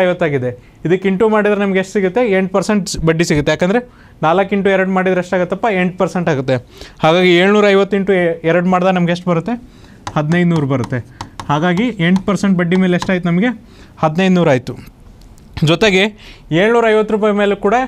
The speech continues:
ಏನಂದರೆ ಚಕ್ರ ಬಡ್ಡಿ ಆಗುತ್ತೆ. So ಏಳ್ನೂರ ಐವತ್ತು ರೂಪಾಯಿಗೆ ಎಷ್ಟು ಚಕ್ರ ಬಡ್ಡಿ ಆಗುತ್ತೆ ನೋಡ್ರಿ, ಏಳ್ನೂರ ಐವತ್ತು ಇಂಟು ಎಂಟು divided by ಹಂಡ್ರೆಡ್. So ಈ ಸೊನ್ನೆ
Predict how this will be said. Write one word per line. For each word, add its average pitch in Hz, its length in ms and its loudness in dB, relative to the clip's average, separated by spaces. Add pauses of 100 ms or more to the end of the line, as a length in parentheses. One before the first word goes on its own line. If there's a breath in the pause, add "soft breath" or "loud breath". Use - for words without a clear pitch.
(360)
ಏನಂದರೆ 190 280 0 (180)
ಚಕ್ರ 190 280 0
ಬಡ್ಡಿ 175 220 0
ಆಗುತ್ತೆ. 123 240 -4 (400 loud breath)
So 196 60 -2 (180)
ಏಳ್ನೂರ 226 260 2 (100)
ಐವತ್ತು 196 220 -2
ರೂಪಾಯಿಗೆ 185 340 0
ಎಷ್ಟು 160 140 -8 (100)
ಚಕ್ರ 190 240 -4
ಬಡ್ಡಿ 160 220 0
ಆಗುತ್ತೆ 156 240 -2
ನೋಡ್ರಿ, 113 200 -4 (600 loud breath)
ಏಳ್ನೂರ 175 240 2 (100)
ಐವತ್ತು 170 300 0 (460 loud breath)
ಇಂಟು 156 200 0 (140)
ಎಂಟು 160 280 -2 (640 loud breath)
divided 160 360 0
by 240 80 0 (320)
ಹಂಡ್ರೆಡ್. 131 340 -2 (520 loud breath)
So - 60 -4 (140)
ಈ 190 40 4 (100)
ಸೊನ್ನೆ 202 220 2